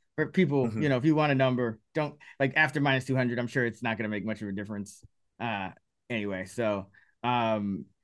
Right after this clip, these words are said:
Speaker 1: that's our props early in the week for the conference championships. Again, be sure to follow us in the Action Network app where you can track all of your bets and picks, but you can also follow ours and get notifications,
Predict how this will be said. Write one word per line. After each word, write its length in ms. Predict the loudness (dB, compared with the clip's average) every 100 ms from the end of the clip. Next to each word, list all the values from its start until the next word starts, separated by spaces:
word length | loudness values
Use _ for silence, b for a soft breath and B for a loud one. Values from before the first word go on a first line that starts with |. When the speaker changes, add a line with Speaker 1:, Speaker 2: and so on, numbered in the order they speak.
| _ _
Speaker 1:
that's 260 | 0 0 0
our 420 | 0 4 4 2 0
props 460 | 2 2 2 -6 -18 _ _ _
early 280 | 0 2 2
in 60 | 4
the 80 |
week 300 | 6 6 6
for 340 | 2 4 6 6
the 580 | 6 8 8 8 6 2 -6 _ _ _ _ _ 2
conference 560 | 4 4 2 0 -2
championships. 640 | 0 4 4 4 4 4 4
Again, 320 | 4 6 6
be 80 | 4
sure 160 | 4
to 60 | 2
follow 420 | 4 6 6 4
us 140 | 2 0
in 100 | 0
the 160 | 0 2
Action 320 | 2 2 0
Network 240 | 0 0 2
app 200 | 2 2
where 100 | 0
you 160 | 2
can 120 | 2
track 260 | 2 2 2
all 120 | 2 0
of 100 | 4
your 380 | 6 6 4 B B
bets 340 | 2 4 4 2
and 100 | 2
picks, 240 | 2 2
but 100 | 0
you 80 | 2
can 120 | 2
also 380 | 6 4 6 0
follow 340 | 4 6 6 4
ours 260 | 4 2 2
and 180 | 2 2
get 140 | 2
notifications, 880 | 0 -2 -2 0 0 0 -2 -4